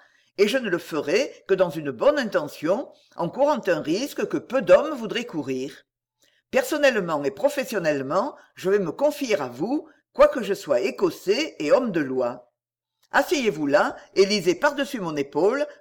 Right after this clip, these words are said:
pendant que je prendrai mes notes. Vous verrez ce qui se passera dans mon esprit en lisant au fur et à mesure ce que j'écrirai. » Je m'assis près de lui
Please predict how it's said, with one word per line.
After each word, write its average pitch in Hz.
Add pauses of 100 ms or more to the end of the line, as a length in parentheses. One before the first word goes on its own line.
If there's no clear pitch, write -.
pendant 208
que 294
je 170
prendrai 226
mes 226
notes. 127 (600)
Vous 180
verrez 175
ce 339
qui 220
se 160
passera 269
dans 190
mon 156
esprit 185 (140)
en 185
lisant 220
au 151
fur 285
et 294
à 233
mesure 185
ce 220
que 165
j'écrirai. » 143 (1080)
Je 175
m'assis 269
près 277
de 170
lui 151